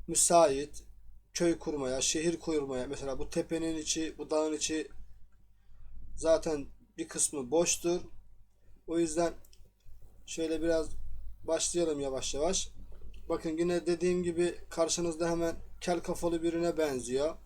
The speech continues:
Bakın, hemen gözü bu tarafta, zaten görüyorsunuz, sağına yatmış bir insan. Şu an mouse'un ucunda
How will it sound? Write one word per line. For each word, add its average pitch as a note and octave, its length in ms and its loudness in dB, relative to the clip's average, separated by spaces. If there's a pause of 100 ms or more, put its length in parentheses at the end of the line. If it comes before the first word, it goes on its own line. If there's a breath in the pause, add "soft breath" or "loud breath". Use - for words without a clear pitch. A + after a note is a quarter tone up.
(2250 soft breath)
Bakın, D3+ 240 -8
hemen E3+ 280 2
gözü E3 400 0
bu F3 80 -8
tarafta, D#3 360 0
zaten D3+ 440 2
görüyorsunuz, D3+ 500 0
sağına D#3+ 340 4
yatmış D3 440 2
bir C#3+ 60 -2
insan. D3+ 420 0 (140)
Şu - 200 -2
an D3+ 260 -2
mouse'un D#3+ 420 -2
ucunda D3+ 520 0